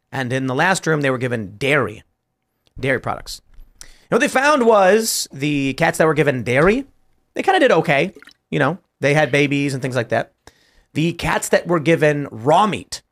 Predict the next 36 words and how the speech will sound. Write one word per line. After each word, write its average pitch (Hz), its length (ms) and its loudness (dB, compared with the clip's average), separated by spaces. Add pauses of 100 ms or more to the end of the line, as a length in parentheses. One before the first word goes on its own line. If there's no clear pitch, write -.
(340)
were 123 160 -2
flourishing, 135 760 -2 (420)
having 170 260 0
lots 165 240 2
of 143 100 -2
babies, 165 760 2
loving 147 320 2
life. 143 380 -2
And 127 120 -8
the 120 60 -8
cats 151 260 -4
who 151 60 -6
were 143 80 -4
given 123 240 -4
cooked 165 260 -4
meat 202 240 -6 (240)
slowly 151 560 0
started 131 440 -2
to 123 120 -8
fail. - 480 -2 (300)
They 135 100 -2
weren't 131 180 -2
having 123 200 -2
as 107 100 -6
many 110 180 -6
babies. 175 540 -2 (220)
They 127 80 0
were 127 80 -2
getting 113 200 -6
aggressive. 139 600 -2
Some 135 160 -6
had 127 120 -8
their 95 100 -10
hair 131 180 -4
falling 117 340 -4
out. 110 180 -6